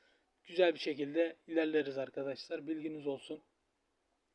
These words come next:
Eğer yeni gelen arkadaşlar da varsa beni takip alıp bu yeni videolardan, yeni yayınlardan haberdar olup gelebilirler. Hatırlatmalarımızı da yaptık. Videomuza geçelim abi. Hemen klan savaşımızı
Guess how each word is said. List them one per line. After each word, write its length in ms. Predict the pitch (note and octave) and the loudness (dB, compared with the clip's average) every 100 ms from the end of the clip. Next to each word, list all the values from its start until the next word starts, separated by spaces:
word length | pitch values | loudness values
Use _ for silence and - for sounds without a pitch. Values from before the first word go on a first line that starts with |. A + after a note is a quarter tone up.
| _ | _
Eğer 160 | E3+ D#3 | -2 0
yeni 240 | D#3+ F3 | 2 2
gelen 200 | E3+ E3 | 2 2
arkadaşlar 640 | E3 D3+ E3 D#3 D3 E3 D3+ | 0 0 2 2 2 2 4
da 100 | D#3 | 4
varsa 580 | E3+ D#3+ - F#3 F#3 - _ _ _ _ _ | 4 0 -2 -4 -4 -14 _ _ _ _ _
beni 180 | E3+ E3 | -4 -4
takip 440 | - D#3+ D#3+ F3+ E3+ | -2 0 0 2 4
alıp 300 | E3 E3+ - _ _ _ _ _ - | 4 2 -6 _ _ _ _ _ 2
bu 220 | F3 F3+ F#3 | 4 4 0
yeni 240 | F3+ F3+ | -2 -2
videolardan, 680 | E3 D#3 D3 C#3+ C#3+ F3 F#3 | 2 4 4 2 0 -4 -4
yeni 260 | F3 E3+ E3+ | -2 0 2
yayınlardan 640 | D#3 D3+ D3 C#3+ C3+ D#3+ | 2 2 -2 -4 -2 -4
haberdar 540 | D3 D#3+ D#3+ D#3 D#3 D3 | -2 2 2 4 2 2
olup 240 | D3 D#3+ _ _ - | 0 -2 _ _ 0
gelebilirler. 800 | D#3 D#3 D3+ C#3+ C#3 D#3+ - - _ _ _ _ _ _ - | 4 4 2 -2 -2 -4 -6 -20 _ _ _ _ _ _ -8
Hatırlatmalarımızı 920 | - E3 D#3 - D3 C#3 C3 B2+ B2+ | -2 2 2 0 -4 -2 -2 -2 -2
da 100 | B2+ | 2
yaptık. 480 | E3 E3 - D#3 - _ _ _ - | 0 0 -6 -8 -8 _ _ _ -12
Videomuza 500 | E3 D#3+ C#3 C3+ D#3+ | 2 2 2 0 -2
geçelim 520 | D3 D#3 - D3 C3+ | 0 -2 2 -2 -2
abi. 220 | C3 B2+ D3+ | -6 -4 -2
Hemen 280 | D3 C#3+ | -2 -4
klan 260 | C#3 D#3+ D#3 | -2 -2 0
savaşımızı 760 | C#3 C3 B2+ C3+ C3 C3+ D#3 | -2 -4 -6 -10 -10 -8 -10